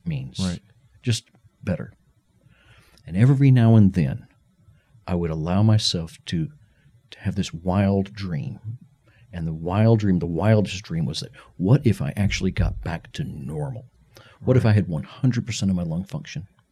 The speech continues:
Speaker 2: Yes.
Speaker 1: And I would say, "No, no, don't even think about that."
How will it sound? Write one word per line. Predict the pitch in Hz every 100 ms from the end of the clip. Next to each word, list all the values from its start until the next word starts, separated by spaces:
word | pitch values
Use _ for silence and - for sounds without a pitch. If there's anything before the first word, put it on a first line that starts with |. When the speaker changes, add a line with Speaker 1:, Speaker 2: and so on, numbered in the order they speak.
| -
Speaker 2:
Yes. | 98 - - - _ _ _ - _ 104
Speaker 1:
And |
I | 98
would | 98
say, | - -
"No, | 135
no, | 123
don't | 107 117
even | 87
think | 85 - 98
about | 85 -
that." | - 65 -